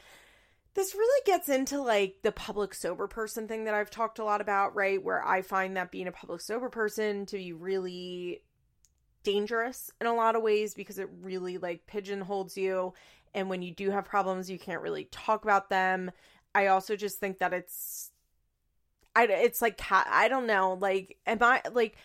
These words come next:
I don't know, 'cause I think somebody could argue that I'm a public sober person, just, like, on a micro, micro, micro scale, but my content has never been exclusively about my recovery, right? As I said, this is a podcast called Liz Bentley Projects Her Life Onto the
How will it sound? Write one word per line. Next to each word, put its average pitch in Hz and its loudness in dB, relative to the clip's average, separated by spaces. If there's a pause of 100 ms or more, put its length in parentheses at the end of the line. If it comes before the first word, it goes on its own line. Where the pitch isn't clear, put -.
(360)
I 269 8
don't 302 4
know, 247 4
'cause 220 -6
I 233 6
think 240 -2
somebody 285 -2
could 254 0
argue 196 2
that 175 0
I'm 202 0
a - -6
public 233 -6
sober 226 -2
person, 226 -4
just, - -12
like, 180 -2
on 190 2
a 180 0
micro, 180 -2
micro, 180 -4
micro 175 -4
scale, 196 2
but 233 8 (560)
my 247 6
content 359 2
has 302 0
never 208 0
been 190 0 (340)
exclusively 190 -4
about 160 -2
my 123 -8
recovery, - -10
right? 185 0 (300)
As 214 6
I 277 4
said, 214 2
this 185 -2
is 214 -4
a 226 -2
podcast 180 2
called 175 -2
Liz 185 -2
Bentley 180 -4
Projects 170 -4
Her 180 -2
Life 170 -4
Onto 165 -8
the 165 -4